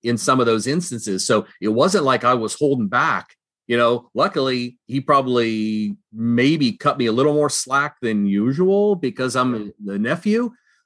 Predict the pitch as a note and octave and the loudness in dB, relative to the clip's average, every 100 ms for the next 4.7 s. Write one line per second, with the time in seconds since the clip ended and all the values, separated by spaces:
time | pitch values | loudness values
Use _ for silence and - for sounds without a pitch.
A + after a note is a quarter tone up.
0 | - B2+ C3+ B2+ D#3 D3 A2 D3 E3+ - | -2 0 0 2 2 2 0 -2 -4 -2
1 | C3+ A#2+ G2+ _ A#2+ A#2+ A#2+ D#3+ F3 G#2+ | 0 0 -4 _ -2 0 2 2 2 -4
2 | A2 A#2+ C#3+ - - A2 A2+ D#3 C3 C3+ | -6 -2 -2 -2 -10 -2 0 2 0 -2
3 | - G#2+ C3 G#2+ G2+ - - B2 A2+ F2+ | -2 -4 -2 -2 -4 -6 0 0 2 -2
4 | - A#2+ A#2 B2+ G2 - | -4 0 2 0 -4 -8